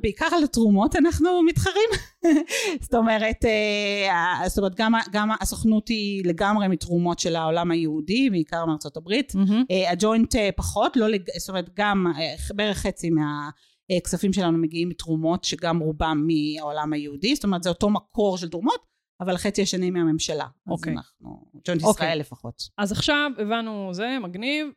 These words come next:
Speaker 2: מה קרה שהייתם צריכים לשנות אסטרטגיה? כאילו,
Speaker 1: אוקיי.
Speaker 2: עשרות שנים עובדים, סבבה, מה
Speaker 1: נכון.
Speaker 2: קרה?
Speaker 1: קודם כל, אסטרטגיה, את יודעת, כדאי לשנות כל כמה שנים בכל מקרה.
Speaker 2: <laughs>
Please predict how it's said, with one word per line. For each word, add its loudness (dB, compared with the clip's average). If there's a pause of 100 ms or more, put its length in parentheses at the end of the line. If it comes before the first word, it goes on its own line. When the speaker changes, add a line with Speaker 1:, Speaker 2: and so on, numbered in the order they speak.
Speaker 2:
מה 0
קרה -2 (140)
שהייתם -6
צריכים -10
לשנות -12
אסטרטגיה? -12 (260)
כאילו, 4
Speaker 1:
אוקיי. 0
Speaker 2:
עשרות -2
שנים -4
עובדים, -8
סבבה, -10
מה 2
Speaker 1:
נכון. -4
Speaker 2:
קרה? -6 (340)
Speaker 1:
קודם 2
כל, 4
אסטרטגיה, 0
את -4
יודעת, -2 (100)
כדאי 2
לשנות 0
כל 0
כמה 0
שנים 0
בכל -4
מקרה. -4
Speaker 2:
<laughs> 0